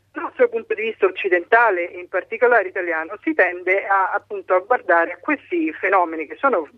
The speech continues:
fenomeni, ehm, che si inseriscono in un filone, eh, globale di storia delle donne,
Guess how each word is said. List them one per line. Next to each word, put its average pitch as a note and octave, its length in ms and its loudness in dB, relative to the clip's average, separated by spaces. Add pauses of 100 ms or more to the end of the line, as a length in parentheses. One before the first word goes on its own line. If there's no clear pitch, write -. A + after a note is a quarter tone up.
(240)
fenomeni, F#3+ 640 -2 (380)
ehm, F#3 760 0 (800)
che F#3+ 180 -2
si F3+ 80 -8
inseriscono F3 540 -6
in E3 60 -6
un E3 100 -8
filone, E3+ 400 -2
eh, F3+ 60 -12 (540)
globale E3+ 600 0
di - 200 -20
storia F3+ 420 -2
delle E3 200 -4
donne, E3+ 640 0